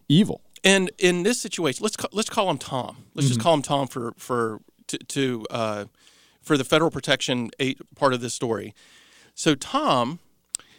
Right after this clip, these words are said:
Speaker 2: uh, is in, is in search. What, what he thinks he's in search of is a new life to fit into the mold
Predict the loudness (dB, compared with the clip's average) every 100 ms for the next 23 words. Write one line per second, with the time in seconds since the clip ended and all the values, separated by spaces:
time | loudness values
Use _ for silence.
0 | _ _ -2 0 4 4 4 0 0 -6
1 | -4 -4 -2 -2 -2 0 2 2 0 0
2 | 2 2 2 -2 -4 -6 -6 -6 -6 -6
3 | -6 -4 -4 -6 -6 -8 -12 -20 _ -2
4 | 0 0 -2 -4 0 0 0 0 0 -2
5 | -8 -16 -10 -10 -6 -2 -2 -2 -6 -4
6 | -4 -2 -2 -4 -8 -14